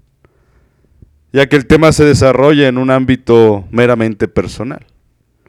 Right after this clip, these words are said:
Obviamente mi trabajo es apoyar y dirigir a las personas en una cuestión terapéutica, en confrontar sus miedos.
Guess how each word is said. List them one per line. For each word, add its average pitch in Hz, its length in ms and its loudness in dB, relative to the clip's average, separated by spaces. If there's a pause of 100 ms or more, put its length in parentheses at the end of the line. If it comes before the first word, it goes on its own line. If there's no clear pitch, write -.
(300)
Obviamente 107 500 -2
mi 101 120 -6
trabajo 107 520 -6
es 104 160 -10
apoyar 104 680 -6 (100)
y - 80 -14
dirigir 98 480 -6
a 139 60 -2
las 120 180 -6
personas 113 680 -8 (720)
en 92 160 -14
una 107 160 -8
cuestión 107 440 -6
terapéutica, 120 760 -4
en 110 60 -12
confrontar 120 540 -4
sus 160 160 -10
miedos. 147 480 -6